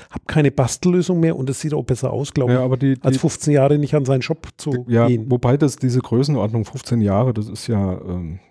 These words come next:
Speaker 2: glaub ich,
Speaker 1: Ich
Speaker 2: kaum,
Speaker 1: kenn
Speaker 2: dass
Speaker 1: da
Speaker 2: das
Speaker 1: leider
Speaker 2: Wort
Speaker 1: welche.
Speaker 2: Ja, das mag sein.
Speaker 1: <laughs>
Speaker 2: Aber ich, ich glaub hier, was, was hier interessant ist, ist halt, ähm, äh, grad so der Normalo in Anführungsstrichen, also der jetzt für einen Verein eine Webseite macht, äh, jemand, der vielleicht selber eine Webseite hat oder der Podcasts oder so veröffentlicht und sowas,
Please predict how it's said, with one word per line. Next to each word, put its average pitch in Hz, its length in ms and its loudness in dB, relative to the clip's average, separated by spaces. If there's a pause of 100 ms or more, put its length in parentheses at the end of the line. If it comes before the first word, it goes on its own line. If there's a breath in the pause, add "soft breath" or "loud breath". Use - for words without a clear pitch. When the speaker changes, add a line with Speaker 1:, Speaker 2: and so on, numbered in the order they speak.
(140)
Speaker 2:
glaub 98 200 -4
ich, 107 60 -8
Speaker 1:
Ich - 80 -4
Speaker 2:
kaum, 104 100 0
Speaker 1:
kenn 175 80 2
Speaker 2:
dass - 60 4
Speaker 1:
da 165 80 4
Speaker 2:
das 143 100 6
Speaker 1:
leider 123 200 4
Speaker 2:
Wort 113 100 2
Speaker 1:
welche. 110 140 4
Speaker 2:
Ja, 110 120 4
das 120 220 0
mag 113 180 2
sein. 113 240 0
Speaker 1:
<laughs> - 0 -
Speaker 2:
Aber 120 220 2 (300 loud breath)
ich, 151 220 -4
ich 147 120 -4
glaub 147 260 2
hier, 151 200 4
was, 131 220 0
was 123 180 0
hier 151 180 2
interessant 135 440 0
ist, 135 100 2
ist 123 140 -2
halt, 123 320 0
ähm, 113 280 2 (180)
äh, 110 100 -2
grad 110 240 0
so - 120 -4
der 120 180 4
Normalo 107 720 2
in 147 100 0
Anführungsstrichen, 139 640 -2
also 113 140 -2
der 120 200 2
jetzt 120 200 2
für 127 120 0
einen 120 120 2
Verein 123 400 0
eine 113 160 0
Webseite 131 480 2
macht, 123 360 0
äh, 117 160 -6
jemand, 113 340 2
der 117 100 2
vielleicht 110 300 0
selber 123 200 2
eine 120 140 2
Webseite 113 380 2
hat 104 100 0
oder 113 200 0
der 107 160 2
Podcasts - 640 -2
oder 117 200 0
so 110 240 -2
veröffentlicht 107 500 -6
und 101 80 -2
sowas, 110 420 -4